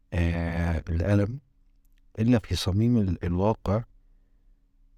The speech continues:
من حاجة فعلًا حصلت و-، وردة الفعل بتاع الحاجة دي. ف، آه... العلاقة ما بين الألم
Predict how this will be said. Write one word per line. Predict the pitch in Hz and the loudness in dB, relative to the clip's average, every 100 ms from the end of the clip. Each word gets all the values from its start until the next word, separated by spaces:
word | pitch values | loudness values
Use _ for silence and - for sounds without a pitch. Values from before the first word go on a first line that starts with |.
| _ | _
من | 92 90 90 78 | 0 2 2 -2
حاجة | - 120 120 107 | -2 0 2 0
فعلًا | - 107 110 104 98 | 0 0 2 0 -2
حصلت | 104 - 82 - - - - _ - _ _ _ _ - - _ - _ _ _ - | -4 -2 -4 -4 -14 -20 -20 _ -20 _ _ _ _ -20 -20 _ -20 _ _ _ -8
و-، | 90 87 85 78 | 0 2 4 2
وردة | 87 95 107 95 - | 2 0 0 -2 -4
الفعل | - 90 95 | -2 2 2
بتاع | - - 92 92 - | 0 -2 -2 -2 -4
الحاجة | - 80 90 92 | -6 -4 -2 0
دي. | 90 90 - _ _ _ _ - _ - - - - - - - _ - _ - - - _ _ | 0 -4 -6 _ _ _ _ -20 _ -20 -20 -20 -20 -20 -20 -20 _ -20 _ -20 -20 -20 _ _
ف، | 90 92 92 - - _ _ _ _ _ - _ _ - - _ | 2 4 4 0 -10 _ _ _ _ _ -20 _ _ -20 -20 _
آه... | 92 90 92 92 90 - - - | 0 2 2 2 0 -4 -14 -8
العلاقة | 92 92 123 139 95 | -4 0 2 0 -2
ما | 92 | -2
بين | 95 110 | -2 -2
الألم | 92 85 - 101 92 95 | 0 -2 -4 -2 0 -2